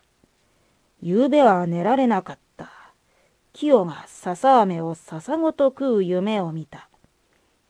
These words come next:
来年の夏は帰る。今日学校へ行ってみんなにあだ名をつけてやった。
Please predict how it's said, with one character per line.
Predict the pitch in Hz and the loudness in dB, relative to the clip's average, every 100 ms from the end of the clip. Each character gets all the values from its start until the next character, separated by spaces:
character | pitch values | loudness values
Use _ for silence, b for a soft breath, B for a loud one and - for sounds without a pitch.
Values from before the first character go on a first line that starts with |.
| _ 190 | _ -12
来 | 180 185 226 | -4 0 2
年 | 226 226 226 | 2 2 0
の | 226 220 | 0 0
夏 | 208 202 269 | -2 -2 -2
は | 202 170 - | -2 -4 -10
帰 | 160 185 160 | -8 -6 -8
る。 | - _ _ _ _ _ _ _ _ _ _ _ 254 | -16 _ _ _ _ _ _ _ _ _ _ _ -2
今 | 277 190 | 2 2
日 | |
学 | 180 151 - | -2 -8 -4
校 | 277 277 247 | 4 6 6
へ | |
行 | 240 | 4
っ | - | -2
て | _ 196 196 185 - | _ -4 -4 -4 -8
み | 185 | -4
ん | 254 269 | -2 0
な | 247 | 0
に | 208 180 | 0 -2
あ | 175 | -2
だ | 247 311 | -2 0
名 | 294 269 | 0 0
を | |
つ | 254 - | -2 -8
け | 196 | -10
て | 185 | -10
や | 156 | -12
っ | - _ | -18 _
た。 | 147 - | -20 -20